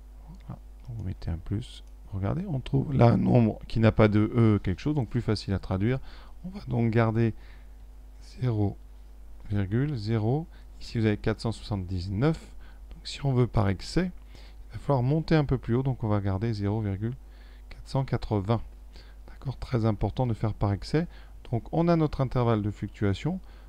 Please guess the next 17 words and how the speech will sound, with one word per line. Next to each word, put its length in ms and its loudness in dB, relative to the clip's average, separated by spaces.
Notre 220 -4
intervalle 420 2
ici, 300 -4
que 240 -2
je 120 -18
noterai 340 -2
I 120 -4
quatre-vingt-quinze, 880 -2
eh 80 -8
bien, 100 -6
c'est 240 0
donc 340 0
zéro 240 2
virgule 360 2
zéro 320 0
zéro 280 0
six, 560 -4